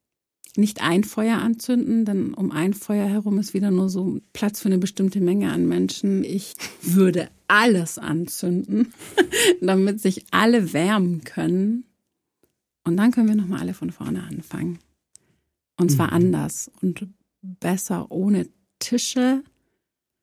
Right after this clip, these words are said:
Speaker 1: Wie wir es dann machen würden, weiß ich auch nicht. Das ist dann natürlich das, was ich mir immer als Kritik anhören darf von Leuten, die finden, ich sei zu radikal und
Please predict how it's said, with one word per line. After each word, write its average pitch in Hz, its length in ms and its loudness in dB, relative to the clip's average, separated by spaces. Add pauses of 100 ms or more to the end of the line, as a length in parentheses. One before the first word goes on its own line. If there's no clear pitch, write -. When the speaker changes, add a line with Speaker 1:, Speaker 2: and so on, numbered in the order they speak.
(180)
Speaker 1:
Wie 226 160 4
wir 285 120 4
es 269 80 -2
dann 208 160 0
machen 208 260 2
würden, 185 320 0
weiß 185 240 -2
ich 185 180 -4
auch 202 140 2
nicht. 180 480 -2
Das 185 100 -8
ist 208 140 -8
dann 190 100 2
natürlich 190 340 -2
das, 190 200 -8
was 196 80 -4
ich 185 160 -6
mir 185 140 -2
immer - 180 0
als - 200 -6
Kritik - 420 -10
anhören 185 440 0
darf 180 240 -6
von 190 220 -6
Leuten, 180 540 -2
die 180 80 -4
finden, 190 340 -2
ich 175 140 -4
sei 170 140 -4
zu - 180 -8
radikal 208 960 -4
und 190 180 -6